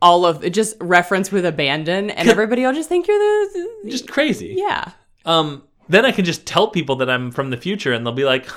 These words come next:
Speaker 2: "Okay, Crazy James."
Speaker 1: Yep.
Speaker 2: And then I'll release my album, Crazy James.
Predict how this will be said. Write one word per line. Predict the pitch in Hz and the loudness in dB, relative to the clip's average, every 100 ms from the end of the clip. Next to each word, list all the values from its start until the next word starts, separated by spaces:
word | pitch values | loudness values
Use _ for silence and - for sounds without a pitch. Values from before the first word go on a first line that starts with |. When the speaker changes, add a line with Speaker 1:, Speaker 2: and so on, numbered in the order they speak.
| - | -2
Speaker 2:
"Okay, | 190 208 - 151 127 | 0 0 0 -2 -2
Crazy | 120 127 113 113 | -2 -2 -2 -4
James." | 104 104 101 104 - - | -6 -8 -10 -14 -18 -6
Speaker 1:
Yep. | 190 185 202 - 202 _ - | -2 0 -2 -6 -20 _ -12
Speaker 2:
And | 127 | -6
then | 135 | -2
I'll | 131 | -2
release | 120 117 117 | -2 -2 -6
my | 110 101 | -6 -6
album, | 104 98 92 95 _ _ _ _ _ _ _ _ _ _ _ _ _ _ _ _ _ | -6 -6 -8 -10 _ _ _ _ _ _ _ _ _ _ _ _ _ _ _ _ _
Crazy | - 113 101 | -8 -6 -6
James. | 95 101 - - | -10 -12 -12 -20